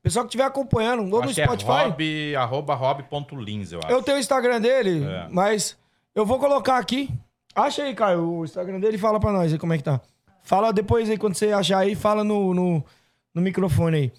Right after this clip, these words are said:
Speaker 2: É, Rob ponto Lins.
Speaker 1: É, Rob ponto Lins.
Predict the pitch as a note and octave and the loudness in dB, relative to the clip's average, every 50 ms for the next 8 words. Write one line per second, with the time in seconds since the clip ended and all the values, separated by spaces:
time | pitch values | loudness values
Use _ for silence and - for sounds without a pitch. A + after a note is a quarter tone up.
0 | _ _ A#2 A#2+ A#2 G#2+ G2+ G2 B2 C#3+ D3+ D#3 C#3+ - D#3 C#3+ C#3 - C3+ A2 | _ _ -6 -4 -2 -2 -2 0 0 0 0 -2 -8 -6 -6 -6 -6 -8 -12 -14
1 | F2+ - - - - - _ _ _ _ _ _ _ E3 D3+ D3 C#3+ D#3+ E3+ F3+ | -14 -14 -18 -20 -20 -20 _ _ _ _ _ _ _ 0 2 2 2 2 0 0
2 | F3+ - G3+ G#3 F#3 A3 A3 G3 F3 D#3+ C#3+ A#2+ - - | 0 0 0 0 0 0 0 2 2 2 0 -2 -4 -10